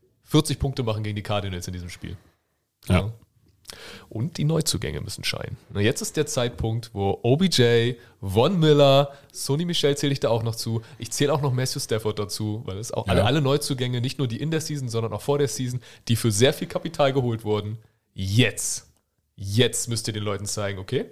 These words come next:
Speaker 1: die haben Geld investiert, die haben sich die Stars geholt, kann man finden, wie man will,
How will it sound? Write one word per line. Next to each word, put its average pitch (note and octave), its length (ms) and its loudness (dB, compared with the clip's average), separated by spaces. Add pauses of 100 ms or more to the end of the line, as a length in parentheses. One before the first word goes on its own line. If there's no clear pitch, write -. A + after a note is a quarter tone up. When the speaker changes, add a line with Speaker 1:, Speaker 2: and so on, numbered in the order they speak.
(760)
Speaker 1:
die A2 80 4
haben B2 100 2
Geld D3 140 4
investiert, E3 540 -6
die G#2+ 60 -2
haben A#2 120 -4
sich C3 80 -8
die C#3+ 80 -10
Stars A#2+ 300 -2
geholt, A2+ 340 -4 (240)
kann A2+ 100 0
man A2+ 140 4
finden, A#2 200 2
wie A2 60 4
man G#2 220 2
will, C#3 160 4